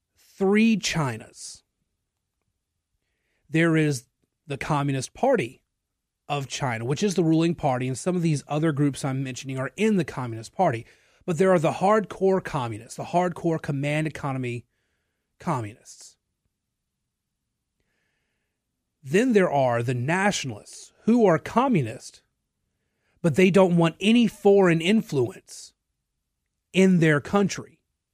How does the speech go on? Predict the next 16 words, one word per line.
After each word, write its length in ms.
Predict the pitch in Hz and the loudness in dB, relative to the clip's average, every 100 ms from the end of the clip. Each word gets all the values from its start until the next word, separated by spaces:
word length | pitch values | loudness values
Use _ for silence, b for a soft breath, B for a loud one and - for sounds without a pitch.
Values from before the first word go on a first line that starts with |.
| _ _ _ _ | _ _ _ _
They 180 | 139 190 | 2 2
don't 320 | 180 240 226 | 4 4 2
like 340 | 147 160 202 180 | 0 2 2 2
American 560 | 151 151 151 - 139 | 2 2 2 0 -6
companies 480 | - 196 180 143 131 | -2 -2 0 -2 -4
setting 300 | - 131 120 | -4 -4 -4
up 140 | 123 | -8
factories 500 | - 190 196 - 147 | -6 -2 0 0 -4
in 60 | 135 | -4
China. 180 | 175 131 | -4 -2
They 160 | 151 | 2
don't 180 | 214 202 | 2 4
want 120 | 180 | 2
to 40 | 170 | 2
be 140 | 151 | 0
dealing 480 | 127 208 247 151 139 | -2 0 2 2 -2